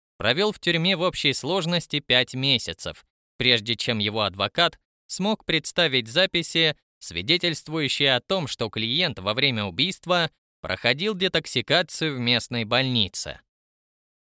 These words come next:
Позже выяснилось, что парамедики, которые прибыли на экстренный вызов в особняк Кумре, ранее той ночью лечили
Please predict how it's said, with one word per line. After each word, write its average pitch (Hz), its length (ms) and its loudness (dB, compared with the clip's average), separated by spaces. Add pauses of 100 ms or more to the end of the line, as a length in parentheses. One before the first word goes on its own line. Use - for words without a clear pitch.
(160)
Позже 113 420 2
выяснилось, 104 760 -2 (160)
что - 200 -2
парамедики, 117 680 0
которые 113 400 -2
прибыли 117 420 -2
на 120 240 2
экстренный 104 480 -4
вызов 110 480 -4 (240)
в 101 80 -2
особняк 117 540 0
Кумре, 156 500 0 (380)
ранее 185 440 2
той 139 220 0
ночью 160 560 0 (220)
лечили 208 520 0